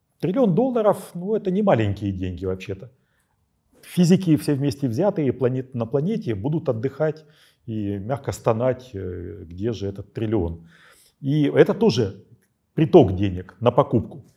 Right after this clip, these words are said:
Есть ещё деньги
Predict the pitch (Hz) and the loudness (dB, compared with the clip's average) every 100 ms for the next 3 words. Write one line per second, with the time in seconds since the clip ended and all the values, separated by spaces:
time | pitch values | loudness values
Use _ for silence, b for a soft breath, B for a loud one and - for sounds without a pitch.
0 | b b b _ - 95 151 247 - 175 | b b b _ -12 -4 2 2 0 -4
1 | - 202 185 104 240 240 156 180 185 185 | -2 0 0 0 0 2 0 0 2 4
2 | 175 | 2